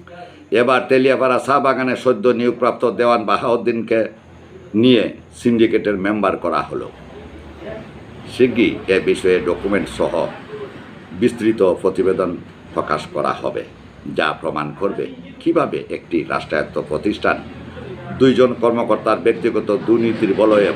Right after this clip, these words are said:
পঙ্গু হয়ে পড়েছে। এবার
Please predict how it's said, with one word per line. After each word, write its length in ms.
পঙ্গু 380
হয়ে 200
পড়েছে। 380
এবার 260